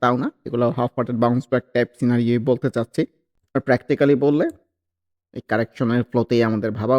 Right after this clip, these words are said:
উচিত। যেহেতু ইন্ডেক্সের মধ্যেও রিফ্লেকশন ভালো না, so বেশিরভাগ স্টকের মধ্যেই হয়তো রিফ্লেকশনটা খুব একটা ভালো পাওয়া যাবে না। ইন্ডিভিজুয়াল স্টক আলোচনার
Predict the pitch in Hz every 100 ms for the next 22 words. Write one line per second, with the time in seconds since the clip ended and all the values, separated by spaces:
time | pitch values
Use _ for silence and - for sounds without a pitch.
0 | 123 170 - _ _ _ 139 143 151 170
1 | 165 160 151 143 135 160 147 151 135 151
2 | 139 139 135 139 - 143 135 160 147 208
3 | - - 120 117 131 127 - 131 120 127
4 | 120 113 127 117 123 113 - 117 - 107
5 | 113 117 110 117 107 120 127 - _ _
6 | _ _ _ - 151 151 117 110 302 _
7 | _ _ _ - 156 175 185 190 180 185
8 | 170 180 175 175